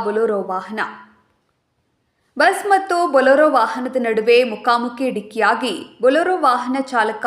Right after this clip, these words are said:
ಸ್ಥಳದಲ್ಲೇ ಸಾವನ್ನಪ್ಪಿರುವ ಘಟನೆ ಕೆಂಚಾರ್ಲಹಳ್ಳಿ ಪೊಲೀಸ್ ಠಾಣಾ ವ್ಯಾಪ್ತಿಯ ಸಿದ್ದೆಪಲ್ಲಿ ಕ್ರಾಸ್ ಬಳಿ ಮಂಗಳವಾರ ಬೆಳಿಗ್ಗೆ ನಡೆದಿದೆ.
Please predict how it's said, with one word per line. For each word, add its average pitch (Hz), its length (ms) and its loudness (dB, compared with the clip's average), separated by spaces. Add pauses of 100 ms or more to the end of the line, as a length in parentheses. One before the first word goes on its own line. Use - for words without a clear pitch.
(100)
ಸ್ಥಳದಲ್ಲೇ 226 600 -4
ಸಾವನ್ನಪ್ಪಿರುವ 208 720 -6 (120)
ಘಟನೆ 240 320 -4 (480)
ಕೆಂಚಾರ್ಲಹಳ್ಳಿ 311 840 0
ಪೊಲೀಸ್ 240 440 -4
ಠಾಣಾ 226 260 -8
ವ್ಯಾಪ್ತಿಯ 202 540 -4 (500)
ಸಿದ್ದೆಪಲ್ಲಿ 330 560 -4
ಕ್ರಾಸ್ 220 420 0
ಬಳಿ 240 520 -8
ಮಂಗಳವಾರ 285 580 -2
ಬೆಳಿಗ್ಗೆ 214 420 -6
ನಡೆದಿದೆ. 196 760 -8